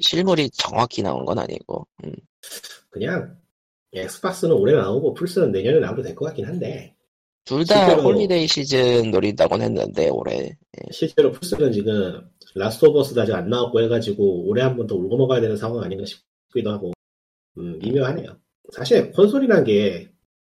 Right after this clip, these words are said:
Speaker 2: 다음 세대에서 밀고 미는 건 그래픽으로 미는 건 포케이하고 레이트레이싱밖에 없는데 그게 보통은 효과를 못 보잖아요. 모니터 사람들,
Speaker 1: 포케이
Speaker 2: 포케이 모니터
Speaker 1: 모니터.
Speaker 2: 쓰는 사람이,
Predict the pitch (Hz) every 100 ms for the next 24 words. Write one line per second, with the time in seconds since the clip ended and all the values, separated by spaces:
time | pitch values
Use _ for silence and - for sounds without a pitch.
0 | - 107 143 190 185 170 156 139 101 131
1 | 151 107 123 165 139 - 196 - 185 165
2 | 107 117 113 208 208 - 214 120 107 135
3 | 160 156 135 - 85 170 110 151 - _
4 | _ _ _ - 185 254 - - - -
5 | - 233 170 98 - - 202 254 233 -
6 | - 156 135 95 - - _ _ _ _
7 | _ 98 107 160 160 160 165 165 170 185
8 | 127 110 127 117 131 117 156 135 123 110
9 | 95 87